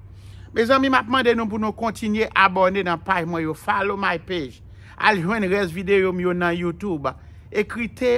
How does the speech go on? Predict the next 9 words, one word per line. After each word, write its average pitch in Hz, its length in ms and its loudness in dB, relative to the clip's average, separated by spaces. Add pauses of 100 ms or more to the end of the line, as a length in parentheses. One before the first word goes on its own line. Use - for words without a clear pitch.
O 233 260 0
U 240 260 -8
T. 285 260 -4 (640)
Glwa 202 680 0
G 214 300 -2
L 180 340 -2 (120)
W 156 580 -6
A 214 180 -10 (720)
pou 285 280 0